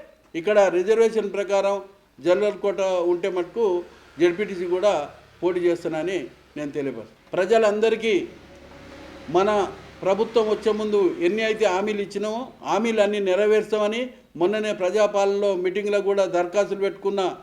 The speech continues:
ఇండ్లను కానీ రేషన్ కార్డులను కానీ ప్రతి ఒక్కరికి ఎవరికైనా రేషన్ కార్డులో చేర్పులు మార్పులు ఉన్నా కానీ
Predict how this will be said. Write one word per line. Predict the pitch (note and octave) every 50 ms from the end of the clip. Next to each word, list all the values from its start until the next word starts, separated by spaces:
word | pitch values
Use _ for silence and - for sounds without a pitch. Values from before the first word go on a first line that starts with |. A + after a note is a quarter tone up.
| - - _ _ - C3+
ఇండ్లను | D3 F3+ G3 G3 G#3+ G#3 G#3 G3+
కానీ | G3+ F#3+ F#3+ F#3+ G3+ A3 A#3+ A#3+ - - - _ _ -
రేషన్ | C3+ D#3+ F#3 G3+ G3 A3 G#3+ G#3 F#3
కార్డులను | G#3 G3+ G3 G3 G3 F#3+ F#3+
కానీ | F#3 F#3 F#3 F#3 G3 G#3+ A#3 A3+ - - - - - F3+
ప్రతి | F#3 F#3 F#3 A#3
ఒక్కరికి | G#3+ G#3+ G#3 G#3+ G#3 G#3 G#3 G3 G3 G3 F#3 E3 C#3 D#3
ఎవరికైనా | F3+ G3 G3 F#3+ G3 F#3+ G3 F#3+ F#3 F3+ E3+ D3 - - - _ - E3+
రేషన్ | G3 G#3 - A3 G#3+ G#3 F#3
కార్డులో | G#3+ G3+ G3 G3+ G#3
చేర్పులు | F#3+ F3+ G3 G3+ G3+ G3+ F#3 G3 G3
మార్పులు | G3 G3 F#3+ F3+ F3 E3 F#3 F#3+ F#3
ఉన్నా | F#3 F#3+ F#3+ F3+
కానీ | F3+ F3+ F#3 G3+ G3 F3 C#3